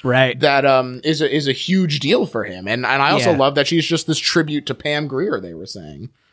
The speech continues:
Speaker 1: Yeah, no, she's, she's awesome. A really, a really good character, and definitely, like, that is a type of character that I feel like we see more now, but I think at the time was probably kind of a, you know, kind of a punch in the face. I mean, yeah,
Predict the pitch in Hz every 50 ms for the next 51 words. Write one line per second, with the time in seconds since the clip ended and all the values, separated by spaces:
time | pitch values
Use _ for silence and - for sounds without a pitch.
0 | _ _ _ 180 190 208 202 196 185 165 131 117 123 131 139 123 113 - - 147
1 | 135 120 - - - - 156 156 127 127 107 98 - - 110 110 110 113 117 113
2 | 123 - - 123 131 135 135 131 123 - 117 107 - - 110 104 107 101 - -
3 | 101 101 95 - - 113 - - 107 - - 104 101 98 98 101 101 - - -
4 | _ _ _ - _ _ _ 151 139 139 - 143 131 - - - - 165 165 -
5 | - 131 - - - 139 120 117 113 - - 113 104 107 113 - - 117 117 -
6 | 123 113 107 - 113 110 - - - 117 110 107 107 107 107 101 98 98 104 107
7 | 113 110 101 - 98 101 104 107 110 - - - - - 151 - - 175 - -
8 | - - 127 185 214 165 131 113 - - - - _ _ - - 117 120 139 185
9 | 180 160 151 - - _ _ _ _ _ _ _ - - - - 113 120 120 127
10 | 139 143 143 139 143 147 - _ _ - - - - - 156 151 131 117 113 123
11 | - - 117 123 135 160 160 - 147 147 147 - 160 156 147 - - 131 151 127
12 | 92 - - - - 113 113 110 110 113 117 139 135